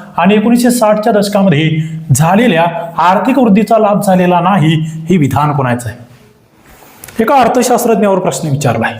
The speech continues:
लोकसंख्येबाबत. काय म्हटलंय? रॉबर्ट मॅकनामारा, रॉबर्ट क्लोवर, चार्ल्स किंडलबर्जर आणि जीन ड्रेज.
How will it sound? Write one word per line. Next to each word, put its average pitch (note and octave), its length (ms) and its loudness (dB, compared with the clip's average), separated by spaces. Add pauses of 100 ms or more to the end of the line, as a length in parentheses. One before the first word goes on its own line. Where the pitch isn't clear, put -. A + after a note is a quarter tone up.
(120)
लोकसंख्येबाबत. A#3 1000 0 (480)
काय B3+ 120 2
म्हटलंय? B3 320 2 (320)
रॉबर्ट G#3+ 320 2 (260)
मॅकनामारा, A3 600 0 (320)
रॉबर्ट F#3+ 360 2 (360)
क्लोवर, A3+ 400 2 (400)
चार्ल्स A3+ 420 -2 (320)
किंडलबर्जर A3 680 2 (320)
आणि F#3+ 400 0 (200)
जीन G#3 540 0
ड्रेज. - 520 -2